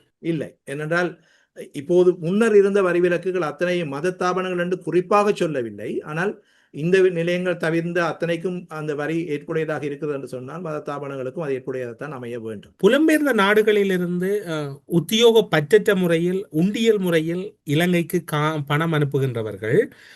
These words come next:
Speaker 2: அந்த பணம் அவர்களுடைய வைப்பிலே இடப்படுகிறது, அ, இலங்கையிலே அதிகளவான.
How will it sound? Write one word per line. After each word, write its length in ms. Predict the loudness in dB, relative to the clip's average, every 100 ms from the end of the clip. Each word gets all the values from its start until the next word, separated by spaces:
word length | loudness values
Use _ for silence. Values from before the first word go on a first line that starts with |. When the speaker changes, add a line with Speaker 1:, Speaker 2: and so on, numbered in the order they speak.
| -6
Speaker 2:
அந்த 200 | 2 2
பணம் 380 | 4 2 2 -2
அவர்களுடைய 520 | 0 2 4 4 4
வைப்பிலே 560 | 2 0 -2 -4 0 2
இடப்படுகிறது, 640 | 2 0 -2 -6 -8 -12 -14 -4
அ, 100 | -4
இலங்கையிலே 560 | 0 2 4 4 2 0
அதிகளவான. 680 | 0 0 0 -2 -4 -10